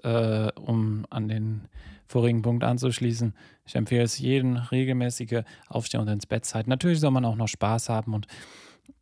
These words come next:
ähm, am Wochenende vielleicht einmal, wenn man feiern ist oder so. Ja, das ist auch in Ordnung, aber die versuchen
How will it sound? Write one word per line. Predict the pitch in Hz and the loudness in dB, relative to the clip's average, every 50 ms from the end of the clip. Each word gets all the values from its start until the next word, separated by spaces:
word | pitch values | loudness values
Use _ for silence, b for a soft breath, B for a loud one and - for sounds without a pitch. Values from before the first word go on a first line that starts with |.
| - - - | -20 -8 -2
ähm, | - 120 117 117 113 | 0 2 2 2 2
am | - 110 113 113 | 0 0 0 2
Wochenende | 123 117 107 117 110 92 113 117 110 110 | 0 0 0 0 0 0 0 0 -2 -4
vielleicht | - - 113 107 104 104 - - | -6 -4 -4 -2 -2 -2 -4 -4
einmal, | 113 107 107 104 104 104 - B B B B B | -6 -6 -4 -2 -4 -4 -6 B B B B B
wenn | - 120 | 0 2
man | 113 110 107 | 2 2 2
feiern | - 110 110 110 110 110 | 0 0 0 2 2 2
ist | 107 101 - | 0 0 -2
oder | - - 107 | -2 -4 -4
so. | 101 - - 104 98 92 - - - | -4 -4 -6 -6 -8 -10 -12 -10 -10
Ja, | - 101 104 107 - | -10 -10 -10 -10 -12
das | - 120 - | -10 -10 -8
ist | - 127 - | -6 -6 -4
auch | - 110 110 - | -2 -2 -2 0
in | 123 117 | 0 0
Ordnung, | 107 107 110 - 113 110 - | 0 -2 -2 -2 -2 -2 0
aber | 113 107 117 110 - B B B B B B B B B B - | 0 2 2 0 0 B B B B B B B B B B -2
die | - 123 120 | 2 2 2
versuchen | - - 120 117 113 131 135 123 - 123 117 | 2 2 0 2 2 2 0 2 0 -2 -2